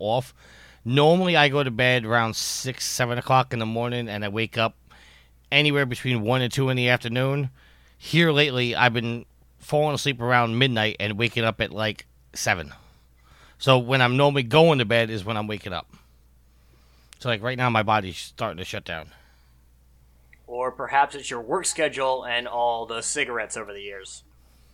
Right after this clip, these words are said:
Speaker 1: Uh, no,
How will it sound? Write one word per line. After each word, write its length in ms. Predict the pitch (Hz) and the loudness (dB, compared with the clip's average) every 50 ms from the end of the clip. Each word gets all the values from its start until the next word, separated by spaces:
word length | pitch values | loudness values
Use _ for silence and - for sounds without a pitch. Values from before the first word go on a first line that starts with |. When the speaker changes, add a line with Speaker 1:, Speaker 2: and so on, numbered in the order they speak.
| _ _ _ _ _ _ _ _ _ _ _ _ - - - _ _ _ _ - - | _ _ _ _ _ _ _ _ _ _ _ _ -20 -20 -20 _ _ _ _ -16 -10
Speaker 1:
Uh, 1600 | - 90 95 95 95 95 92 92 92 92 92 92 92 92 92 90 90 92 90 87 87 87 90 92 92 92 92 90 90 90 90 92 92 | -6 -4 -2 -2 -2 -2 -2 -2 -2 -2 -2 -2 -2 -2 -2 -2 -2 -4 -4 -4 -4 -4 -4 -4 -4 -4 -4 -4 -4 -4 -6 -6 -6
no, 140 | 101 101 | -8 -8